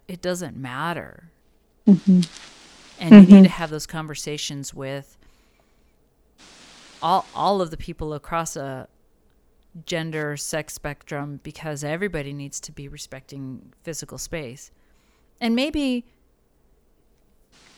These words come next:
Speaker 1: maybe covid is a blessing in disguise because it's creating a distance.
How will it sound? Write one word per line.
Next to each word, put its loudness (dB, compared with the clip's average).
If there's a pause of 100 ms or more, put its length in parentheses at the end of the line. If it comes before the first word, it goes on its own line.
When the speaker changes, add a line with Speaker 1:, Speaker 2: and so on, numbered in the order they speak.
(1400)
Speaker 1:
maybe -4
covid -6
is -8
a -10
blessing -10
in -12
disguise -10
because -14
it's -14
creating -8
a -10
distance. -14